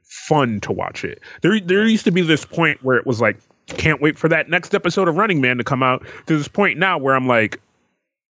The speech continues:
Fuck, I'm, like, forty episodes behind on Running Man.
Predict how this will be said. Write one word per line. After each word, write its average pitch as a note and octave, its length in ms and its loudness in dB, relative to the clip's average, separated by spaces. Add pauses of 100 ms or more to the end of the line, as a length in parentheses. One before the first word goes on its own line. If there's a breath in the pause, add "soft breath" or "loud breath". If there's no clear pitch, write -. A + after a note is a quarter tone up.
(440)
Fuck, C3+ 240 -2
I'm, B2+ 100 -2
like, B2+ 220 0 (1080 loud breath)
forty C#3+ 420 2
episodes B2+ 640 0 (480)
behind A2+ 560 2
on A2 260 -4
Running G#2+ 280 0
Man. G2+ 340 0